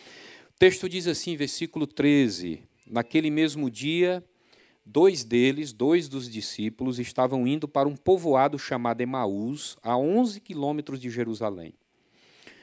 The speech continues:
No caminho conversavam a respeito de tudo o que havia acontecido. Enquanto conversavam e discutiam, o próprio Jesus se aproximou e começou a caminhar com eles, mas os olhos deles foram impedidos de reconhecê-lo.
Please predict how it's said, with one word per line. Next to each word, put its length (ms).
No 140
caminho 340
conversavam 920
a 20
respeito 540
de 80
tudo 340
o 40
que 140
havia 280
acontecido. 680
Enquanto 340
conversavam 800
e 40
discutiam, 840
o 80
próprio 380
Jesus 420
se 140
aproximou 640
e 40
começou 440
a 40
caminhar 480
com 200
eles, 260
mas 220
os 180
olhos 320
deles 400
foram 440
impedidos 680
de 80
reconhecê-lo. 840